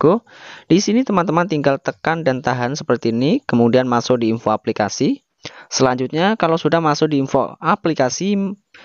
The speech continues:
maka di sini kita geser ke bawah, pilih saja penyimpanan.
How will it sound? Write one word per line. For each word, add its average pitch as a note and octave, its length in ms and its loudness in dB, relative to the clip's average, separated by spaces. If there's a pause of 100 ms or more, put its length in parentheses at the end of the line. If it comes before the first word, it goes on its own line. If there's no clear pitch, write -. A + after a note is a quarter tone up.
(200)
maka F#3 400 0
di D3 160 0
sini D#3 240 2
kita C3+ 320 0
geser B2 320 0
ke A#2 160 -2
bawah, A2 320 2
pilih C3+ 240 0
saja B2 320 2
penyimpanan. A2+ 880 -4